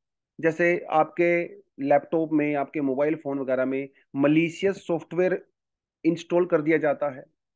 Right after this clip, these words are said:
स्पाईवेयर वगैरह के through, ट्रोजन हॉर्सेस के through, जिससे आपकी आईडी वगैरह को वहां से निकाल लिया जाता है। आप अपने लैपटॉप के अंदर क्या एक्टिविटीज कर रहे हो, उसकी एस्पियोनेज की जाती है।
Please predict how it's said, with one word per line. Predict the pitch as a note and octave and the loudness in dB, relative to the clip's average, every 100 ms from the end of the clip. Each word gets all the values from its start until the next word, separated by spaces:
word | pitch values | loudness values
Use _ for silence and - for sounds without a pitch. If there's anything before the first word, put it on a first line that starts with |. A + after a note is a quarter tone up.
| _ _ _ | _ _ _
स्पाईवेयर | - - D3+ F3+ F#3 F3 | -14 0 2 4 4 4
वगैरह | F3+ E3+ D3+ D#3 D#3 | 6 4 4 2 2
के | D#3 D#3 | 2 -4
through, | D3 C#3+ - | -6 -12 -8
ट्रोजन | D#3+ E3+ F#3 | 0 2 2
हॉर्सेस | E3 D#3+ D#3 E3 | 0 -2 -6 -8
के | - | -6
through, | D#3 D#3 D#3 - | -4 -6 -8 -10
जिससे | D#3 F#3 | -8 -2
आपकी | D3 D3+ E3+ | 0 0 2
आईडी | D3+ D3 E3 | 2 4 4
वगैरह | E3 D#3 | 4 2
को | D#3 D#3+ | 0 -2
वहां | D3 | -4
से | C#3+ F3+ - _ C#3 | -6 -10 -10 _ -2
निकाल | C3+ C#3+ D3 | 0 2 2
लिया | D#3 D3 | 2 2
जाता | C#3+ C3 C3 | 0 -2 -6
है। | C3 _ _ _ _ _ _ - | -8 _ _ _ _ _ _ -2
आप | C#3 E3 | 0 2
अपने | D3+ D#3+ | 2 0
लैपटॉप | D3+ C#3+ D#3+ D3+ | 2 0 0 -2
के | |
अंदर | D#3 D3+ | -2 -2
क्या | D3+ | -4
एक्टिविटीज | C#3+ C#3+ C#3+ D#3+ D#3 | -6 -6 -4 -4 -4
कर | D3 | -4
रहे | D3+ | -4
हो, | D3 D3 | -4 -6
उसकी | D3 - | -8 -4
एस्पियोनेज | C#3 - D3 D3+ | -4 -2 -2 -2
की | D3 D3 | -4 -4
जाती | C3+ B2+ C#3 | -2 -4 -6
है। | C3 | -10